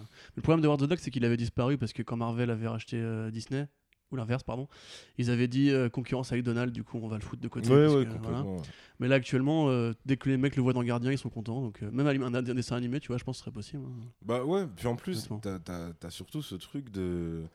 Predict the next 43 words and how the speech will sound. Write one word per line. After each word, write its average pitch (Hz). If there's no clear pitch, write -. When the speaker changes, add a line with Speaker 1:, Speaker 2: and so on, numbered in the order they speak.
Speaker 2:
enfin, 98
je 90
sais 104
pas, 110
moi 107
je -
trouve 101
que -
ce -
serait 80
un 78
défi, 73
un 69
défi 69
marrant, 78
quoi. 76
Parce -
que... 87
Mais 104
après, 104
par 127
contre, 165
c'est 113
vrai 120
qu'il, 90
tu 98
sentais 110
qu'il 113
y -
avait 95
ce -
côté -
superstition 104
de, 92
euh, 92
c'est 90
quand -
même 107
un 104
personnage 98
maudit, 98
quoi. 78
Speaker 1:
Mm. 120